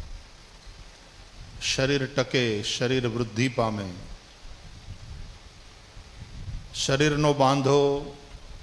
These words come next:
અણહાર, આ બધું કેવું હશે?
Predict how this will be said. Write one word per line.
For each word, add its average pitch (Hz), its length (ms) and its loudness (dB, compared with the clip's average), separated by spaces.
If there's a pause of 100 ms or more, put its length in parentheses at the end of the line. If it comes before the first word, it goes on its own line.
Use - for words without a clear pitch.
(880)
અણહાર, 143 760 6 (3500)
આ 143 100 6
બધું 147 320 4
કેવું 160 360 6
હશે? 110 280 2